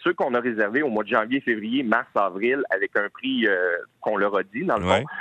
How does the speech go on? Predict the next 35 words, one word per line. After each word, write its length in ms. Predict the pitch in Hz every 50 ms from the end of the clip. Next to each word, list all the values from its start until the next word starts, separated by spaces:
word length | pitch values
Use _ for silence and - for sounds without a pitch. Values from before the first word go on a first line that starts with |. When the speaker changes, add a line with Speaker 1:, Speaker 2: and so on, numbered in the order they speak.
| - -
Speaker 1:
le 140 | - - 214 -
prix 200 | - - 190 165
va 160 | 135 139 139
être 100 | 139 -
maintenu, 380 | 123 117 110 98 - 135 147 156
il 40 | 139
n'y 80 | 104 104
a 40 |
pas 120 | 101 - 131
de 40 | -
problème. 380 | - 110 104 101 107 104 101 90 _ - - _ -
Sauf 220 | - 180 190 180 180
qu'on 160 | 151 139 127
a 80 | 127
été 200 | 127 123 - 151
obligé 400 | 143 127 123 117 113 104 - 196
pour 180 | - - 120 113
la 120 | 113 110
deuxième 560 | 110 - - 180 196 190 151 185 190 190 185 175
partie 460 | - 139 123 - _ _ - 151 151
de 120 | 135 117
l'année, 420 | 110 107 107 101 101 113 151 180 - - - -
oui, 220 | - 131 196 226
d'augmenter 760 | 160 139 127 120 123 127 123 117 113 - 156 160 170 175 151 - -
une, 240 | 113 113 113 110
euh, 280 | 107 104 98 98 95 90 95 - - - - 98 101 85 - 110
une 120 | 107 104
deuxième 480 | 101 127 135 135 123 127 139 127 123 123
fois 260 | - - 156 160 156
les 160 | 147 123 110
tarifs. 420 | - - 101 98 - 127 156 185 - - _ - - - _ _ _
Pourquoi ? 520 | - 139 123 - - - 139 143 156 196 190 - - - _ _ _ _ _
Parce 160 | - 120 123 - - - - -
que 460 | 127 113 107 110 110 110 104 85 - - - - -
sinon, 380 | 135 143 139 131 131 151 202